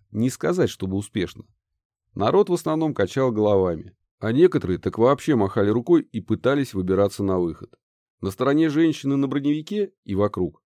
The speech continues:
крутилось всего несколько человек. Пятеро номадов, включая моего соседа по камере, Сновали вокруг, грузили снаряжение и заправляли смолой большой газовый фонарь, похожий на флотский. Рядом курили два модных деда в телогрейках,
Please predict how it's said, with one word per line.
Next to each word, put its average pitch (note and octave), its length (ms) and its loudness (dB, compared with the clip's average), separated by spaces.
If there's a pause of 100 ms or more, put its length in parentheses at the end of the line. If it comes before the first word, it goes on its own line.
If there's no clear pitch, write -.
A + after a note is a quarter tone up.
(240)
крутилось F3+ 460 0
всего C3 240 0
несколько C3 420 -2
человек. F#2+ 500 -2 (640)
Пятеро B2 360 2
номадов, B2 600 0
включая C#3 420 0
моего C3 280 4
соседа B2 400 -2
по A#2+ 180 0
камере, D#2+ 460 -4 (440)
Сновали F#3+ 360 4
вокруг, D3 520 0
грузили D3 380 0
снаряжение C#3 800 0 (100)
и A2+ 100 -2
заправляли D#3 520 6
смолой D#3 400 2
большой A2+ 320 2
газовый G#2 400 4
фонарь, F#2+ 480 -2 (100)
похожий C#3+ 400 2
на A#2+ 80 2
флотский. - 560 -4 (480)
Рядом F3+ 320 4
курили A#2+ 320 4
два G2 220 6
модных C#3 340 2
деда C3 240 2
в - 60 -12
телогрейках, A2 760 0